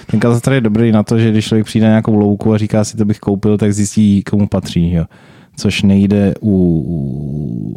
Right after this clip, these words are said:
například u, eh, překladu knih nebo u nějakých autorských děl, u překladu knih to ještě jde docela. Ale, eh, teda člověk zjistí, kdo to přeložil, ale neví, jak ho kontaktovat.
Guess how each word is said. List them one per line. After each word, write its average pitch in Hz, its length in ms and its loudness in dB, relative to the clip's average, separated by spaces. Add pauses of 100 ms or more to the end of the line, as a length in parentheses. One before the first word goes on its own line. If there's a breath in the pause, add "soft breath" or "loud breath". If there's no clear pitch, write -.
například 107 600 0 (380)
u, 98 320 2 (580)
eh, 76 840 -8 (580)
překladu 117 500 0 (680)
knih 110 280 2
nebo 107 200 2
u 107 80 0
nějakých 107 360 2
autorských 113 480 -2
děl, 110 200 2
u 107 60 2
překladu 104 380 0
knih 101 240 0
to 104 140 0
ještě 101 220 0
jde 110 160 0
docela. 95 320 -2 (680 loud breath)
Ale, 101 560 0 (360)
eh, 98 400 4 (120)
teda 101 200 0
člověk 107 260 -2
zjistí, 104 300 -2
kdo 107 140 2
to 110 100 0
přeložil, 107 420 0
ale 101 100 2
neví, 104 180 2
jak 104 100 2
ho 104 80 0
kontaktovat. 104 520 -2